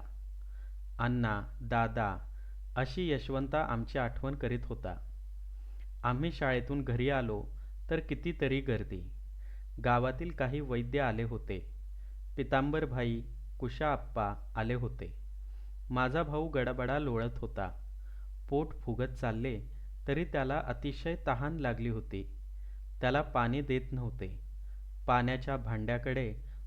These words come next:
तो गडबडा लोळत सुटे. त्याला पुन्हा धरून ठेवीत. त्याचे वय सहा वर्षांचे असेल तेव्हा. आदल्या दिवशीच आई त्याला रागे भरली होती.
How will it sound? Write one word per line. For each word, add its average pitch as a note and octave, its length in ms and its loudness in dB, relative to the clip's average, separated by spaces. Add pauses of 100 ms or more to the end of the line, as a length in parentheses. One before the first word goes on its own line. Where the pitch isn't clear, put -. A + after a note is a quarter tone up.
(100)
तो D3+ 100 4
गडबडा C3 500 4
लोळत A2+ 320 2
सुटे. G2 520 -4 (640)
त्याला D3 180 6
पुन्हा C#3 420 2
धरून A#2+ 360 2
ठेवीत. G2 320 -2 (840)
त्याचे B2+ 320 4
वय E3 220 2
सहा C#3+ 340 2
वर्षांचे B2+ 560 2
असेल C#3+ 400 0
तेव्हा. G#2 280 0 (920)
आदल्या B2 300 4
दिवशीच D3 580 -2 (240)
आई B2+ 220 4
त्याला C#3+ 340 2
रागे A#2+ 320 2
भरली A#2+ 320 0
होती. B2 400 -4